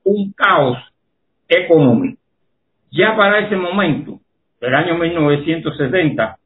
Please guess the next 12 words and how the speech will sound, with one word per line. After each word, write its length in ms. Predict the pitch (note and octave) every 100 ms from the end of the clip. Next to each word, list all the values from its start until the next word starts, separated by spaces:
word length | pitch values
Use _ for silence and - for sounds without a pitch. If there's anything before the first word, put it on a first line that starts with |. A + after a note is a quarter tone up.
| _ _ _
el 180 | D3 D3+ D3+
Estado, 520 | - G#3 G3+ E3 C3+ - -
eh, 340 | C#3 C3 C3
controlaba 920 | - F3 D#3+ - D#3+ F3 G3 D#3+ D3 -
absolutamente 1600 | C#3 C#3+ - - - - D#3 F3+ G#3+ G3+ E3+ F#3+ D#3+ B2 A#2+ - _ _ _ _ _
toda 460 | G3 G#3 G3 - -
la 200 | C3 C3+
producción 840 | C3 B2 B2 B2+ E3+ F#3+ G3 B3+ - _ _ -
y 200 | C3+ C3+
toda 320 | E3+ F3+ E3+
la 220 | C3+ A#2+
comercialización 1400 | E3+ E3+ D#3 D3 C#3+ E3 D#3+ E3 D3+ D3+ C#3 C3+ C#3+ C#3+